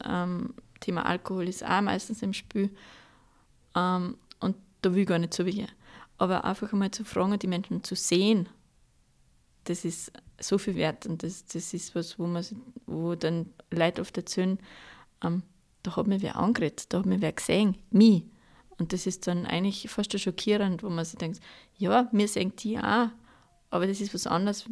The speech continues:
wenn wir einem, im Haus Elisabeth sie sehen, weil wir sind ja quasi da und wir helfen einer, als wie wenn uns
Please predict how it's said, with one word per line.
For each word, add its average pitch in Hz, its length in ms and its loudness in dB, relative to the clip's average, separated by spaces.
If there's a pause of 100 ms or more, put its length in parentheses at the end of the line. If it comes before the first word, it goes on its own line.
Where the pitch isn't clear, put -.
(120)
wenn 180 320 -2
wir 220 320 4
einem, 185 280 -2
im 196 200 -2
Haus 185 160 -4
Elisabeth 202 440 -4
sie - 120 -6
sehen, 202 320 -2
weil 180 120 -2
wir 185 140 -2
sind 185 260 -2
ja 196 60 -2
quasi 202 340 -6
da 185 180 0
und 190 100 2
wir 180 120 0
helfen 190 320 -4
einer, 190 220 0 (500)
als 196 160 -4
wie 196 100 -2
wenn 185 160 0
uns - 140 -6